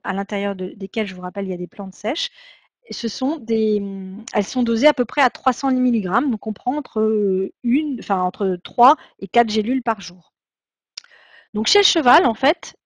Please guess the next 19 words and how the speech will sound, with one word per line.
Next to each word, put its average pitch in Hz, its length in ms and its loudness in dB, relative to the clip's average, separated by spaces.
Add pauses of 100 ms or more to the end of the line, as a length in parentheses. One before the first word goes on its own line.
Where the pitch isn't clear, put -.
comme 226 200 0
je 208 100 -2
vous 196 100 -4
l'ai, 190 220 -2
comme 226 100 -8
je 208 120 -4
vous 196 100 -6
l'expliquais, 202 640 -4
il 240 100 -2
y 269 80 6
a 269 40 6
des 233 120 2
domaines 214 320 -2
où 349 60 -6
il 277 80 -4
y 277 80 2
a 277 60 2
des 254 180 -4
études. 185 340 -10